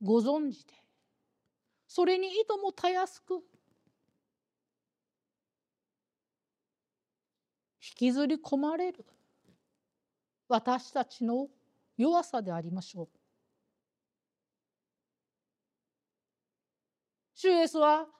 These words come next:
神の国から罪の世界、その巧妙な誘惑がはびこっている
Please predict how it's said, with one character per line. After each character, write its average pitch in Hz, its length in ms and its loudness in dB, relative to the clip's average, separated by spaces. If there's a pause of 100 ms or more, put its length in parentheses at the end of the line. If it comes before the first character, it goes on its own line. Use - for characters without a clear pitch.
(180)
神 370 320 4
の 359 140 0
国 359 300 -4
か 285 160 -2
ら 220 100 -12 (960)
罪 392 300 2
の 339 160 0
世 - 200 -4
界、 - 180 -8 (1120)
そ 370 180 0
の 392 120 4
巧 403 360 4
妙 403 300 0
な 392 140 0
誘 370 140 4
惑 381 440 2
が 370 260 0 (400)
は - 160 2
び 330 160 6
こ 415 240 0
っ - 180 -20
て 254 60 -14
い 160 180 -16
る - 80 -20